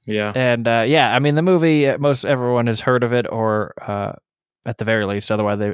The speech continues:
Speaker 2: otherwise they've seen it. It's wonderful. And, uh, yeah, you can watch part one and two through November.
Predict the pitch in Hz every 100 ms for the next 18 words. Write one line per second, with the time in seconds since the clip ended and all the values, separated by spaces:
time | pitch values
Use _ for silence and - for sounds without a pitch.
0 | - 123 110 107 113 104 - 170 131 -
1 | _ _ _ _ _ _ - - 143 131
2 | 107 - - _ - - - _ _ _
3 | 110 101 98 98 98 - _ _ _ -
4 | 131 170 135 123 117 117 131 - - _
5 | _ _ _ _ _ _ - 131 127 139
6 | 143 139 143 - 196 143 113 113 _ _
7 | _ _ _ _ _ - - 123 127 165
8 | 185 180 156 170 156 87